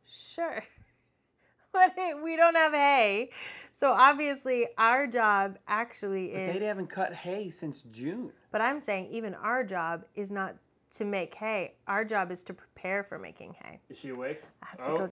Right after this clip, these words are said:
Speaker 2: Okay, so I'm glad that the baby just now, uh, broke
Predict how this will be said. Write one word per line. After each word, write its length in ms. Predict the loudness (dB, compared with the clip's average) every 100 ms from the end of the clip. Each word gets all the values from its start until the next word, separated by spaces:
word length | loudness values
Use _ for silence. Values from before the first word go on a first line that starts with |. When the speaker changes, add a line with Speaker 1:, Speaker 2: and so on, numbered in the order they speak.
| _ _ 4
Speaker 2:
Okay, 160 | 4
so 160 | 6 6
I'm 140 | 6
glad 220 | 6 6
that 120 | 6 2
the 80 |
baby 320 | 0 0 0 -2
just 260 | -4 -2
now, 680 | 2 4 6 6 4 0 -6 -2
uh, 360 | 2 4 2 -2 -14 -16 -6
broke 380 | 6 8 8 2